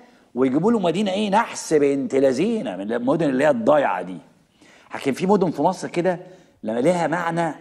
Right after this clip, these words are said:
ولا ليها لون ولا طعم، بس أوكي، هي بالتاريخ كده إحنا متفقين مع بعض إنها مدينة يعني. فجأة السيسي ده من وقفة كده وعامل كده وحاجات دي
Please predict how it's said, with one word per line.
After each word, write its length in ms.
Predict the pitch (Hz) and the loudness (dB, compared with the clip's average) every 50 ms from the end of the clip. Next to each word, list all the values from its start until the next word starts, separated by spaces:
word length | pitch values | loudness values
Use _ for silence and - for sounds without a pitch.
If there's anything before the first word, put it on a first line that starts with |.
| - - - | -12 -6 -2
ولا 180 | 113 117 120 | 0 2 2
ليها 240 | 127 147 156 151 147 | 2 2 2 2 4
لون 340 | 139 143 156 165 170 170 160 | 4 4 4 4 4 2 2
ولا 240 | 147 143 170 180 156 | 2 2 2 2 2
طعم، 500 | - 147 139 107 85 80 78 80 82 - - - - | 2 0 0 0 0 -4 -8 -12 -16 -20 -20 -8 -6
بس 180 | 175 190 - 220 | -6 -4 -2 -2
أوكي، 440 | 226 220 - 262 233 180 160 - - - - - - _ _ _ | -2 0 2 2 2 2 2 -2 -10 -18 -20 -20 -20 _ _ _
هي 280 | - 226 233 202 202 190 | 2 4 6 6 4 4
بالتاريخ 480 | 160 165 156 - 180 190 220 247 - - | 2 0 0 2 2 4 4 4 2 4
كده 200 | - 220 220 185 | 2 2 2 2
إحنا 140 | 180 185 | -2 -2
متفقين 360 | 185 175 156 175 147 180 214 202 | -4 -4 -4 -4 -2 0 0 2
مع 160 | 170 156 160 | 2 2 4
بعض 220 | 175 196 185 165 | 4 4 2 2
إنها 160 | 165 165 165 | 0 0 0
مدينة 340 | 151 151 139 131 143 139 120 | 2 2 2 2 2 0 0
يعني. 260 | 104 92 85 - - - - _ _ _ _ _ _ _ _ _ _ _ _ _ _ _ _ _ _ _ _ _ _ _ _ _ _ _ _ _ _ _ _ _ _ _ | -2 -6 -8 -10 -16 -20 -20 _ _ _ _ _ _ _ _ _ _ _ _ _ _ _ _ _ _ _ _ _ _ _ _ _ _ _ _ _ _ _ _ _ _ _
فجأة 340 | - - 175 202 - - 143 | -2 0 0 0 2 0 -2
السيسي 400 | 123 - - 208 196 - - 139 | -2 -2 -4 -6 -4 -2 -2 0
ده 200 | 127 131 104 - - - - - _ _ _ _ _ _ _ _ _ _ _ - | 0 0 -2 -4 -10 -18 -20 -20 _ _ _ _ _ _ _ _ _ _ _ 0
من 220 | 113 123 127 123 | 2 4 4 6
وقفة 360 | 127 160 196 165 151 - 160 | 4 4 4 2 2 -2 -4
كده 300 | - - 170 170 151 143 | 0 2 2 4 4 4
وعامل 340 | 131 127 147 170 170 156 127 | 4 2 0 0 -2 -2 -4
كده 340 | - - 170 165 143 143 131 | -2 -2 -2 0 2 2 0
وحاجات 420 | 120 104 - - 131 139 160 175 | 0 -2 -4 -4 0 0 0 0
دي 320 | 147 135 151 190 226 214 | 0 0 0 0 0 -2